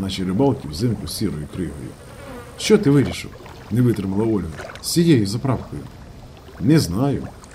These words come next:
Вирішив почекати. Час у мене є. Може, брат повернеться». «Ясно. І скільки будеш чекати?» «Не знаю. Літо довге». «Знаєш, Германе», —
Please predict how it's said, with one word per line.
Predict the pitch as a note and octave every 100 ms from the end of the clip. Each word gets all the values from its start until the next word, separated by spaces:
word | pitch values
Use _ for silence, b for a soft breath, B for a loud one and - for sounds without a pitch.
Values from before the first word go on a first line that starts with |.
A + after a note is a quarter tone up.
| - -
Вирішив | F#2 D#3 E3 A#2+
почекати. | G#2+ G#2+ G#2 A#2+ C3 - D#2+ -
Час | F3+ F#3
у | A2
мене | B2+ F2+
є. | F#2 G2+ - - - B B B
Може, | G3 E3
брат | A2+ G#2 C3+
повернеться». | C3 G#2+ G#2 F#2+ F2 - - - - - - - - -
«Ясно. | D#3 D3+ - F#2+ F#2 - -
І |
скільки | - A#3 G3
будеш | E3+ E3 C#3+
чекати?» | - D#3+ E3+ D#3+ D3 - - - - - - D2
«Не | E2+ E3
знаю. | G#2 E2+ C#3 G#2+ - - -
Літо | D#3 E3
довге». | F2+ G#2 D3 F2+ C#2 - - - - - -
«Знаєш, | A#2 F#3 G#3+ - - - -
Германе», — | C3 A2+ F#2